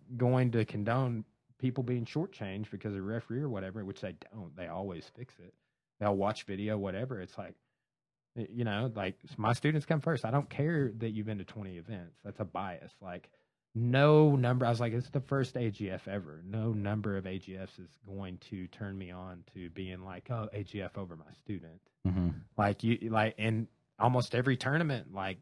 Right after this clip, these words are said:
Speaker 1: something comes up, and I'm like, "Hey, you need to fix this."
Speaker 2: Yeah.
Speaker 1: But we always have several people compete as well. I
Speaker 2: Yeah.
Speaker 1: mean, like, uh, at one of 'em, we had, like, thirty-three people compete.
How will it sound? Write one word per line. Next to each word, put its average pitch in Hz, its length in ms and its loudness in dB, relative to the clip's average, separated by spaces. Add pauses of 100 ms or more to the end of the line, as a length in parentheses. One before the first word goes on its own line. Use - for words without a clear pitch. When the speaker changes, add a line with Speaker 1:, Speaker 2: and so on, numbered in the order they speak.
(240)
Speaker 1:
something 117 420 0
comes 120 280 0
up, 135 260 2
and 98 100 -4
I'm 98 140 -6
like, 90 240 -10
"Hey, 113 120 -10
you 120 140 -6
need 104 120 -2
to 117 80 -2
fix - 300 -8
this." - 100 -20 (360)
Speaker 2:
Yeah. 73 160 4 (120)
Speaker 1:
But 160 160 12
we 156 120 8
always 143 240 8
have 127 120 2
several 110 320 -2
people 101 300 -4
compete 123 420 -4
as 87 160 -10
well. 90 460 -10
I 87 60 -20
Speaker 2:
Yeah. 73 200 2
Speaker 1:
mean, 69 60 -4
like, 90 260 -10
uh, 87 300 -6
at 98 160 -8
one 101 300 -2
of 107 140 -2
'em, 98 100 -6
we 90 100 -6
had, 92 100 -8
like, 87 200 -12
thirty-three 98 480 -4
people 95 340 -6
compete. 107 540 -4